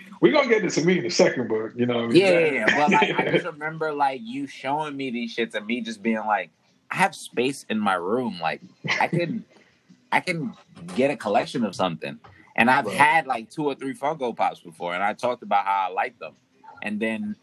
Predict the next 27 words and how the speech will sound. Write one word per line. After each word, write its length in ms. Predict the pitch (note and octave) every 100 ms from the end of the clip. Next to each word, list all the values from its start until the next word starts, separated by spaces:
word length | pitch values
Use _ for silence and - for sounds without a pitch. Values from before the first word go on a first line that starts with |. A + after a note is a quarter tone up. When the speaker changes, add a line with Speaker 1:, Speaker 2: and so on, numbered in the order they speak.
| _
Speaker 2:
it 100 | A2+
was 160 | B2 A#2+
just, 260 | G#2+ B2 A#2
like, 240 | G#2+ G#2 _ -
a, 320 | G#2 G2+ F#2 - -
a 200 | F#2 F2+
fucking 680 | - A2 A2 G2+ G2 F#2+ F2+ -
opportunity 680 | G#2+ A2+ F#2+ A#2 A#2+ A2+
where 160 | G2+ G2
I 80 | F#2
was 140 | E2+
getting 280 | E2+ G#2 B2+
money, 320 | A#2 G2+ G#2
I 220 | G2 F2+
was 160 | F2+ -
saving 320 | G#2+ C3+ A#2+
money, 400 | G2 F#2 F#2 G2 _ _ -
and 100 | G#2+
I 60 |
had 140 | G#2+ -
extra 300 | D#3 - A#2+
Speaker 1:
Nice. 80 | G#2+
Speaker 2:
money. 360 | G#2 A2 A#2 _ _
And 100 | -
I'm 120 | B2+ C3+
just 180 | C#3+
like, 240 | C#3+ C3+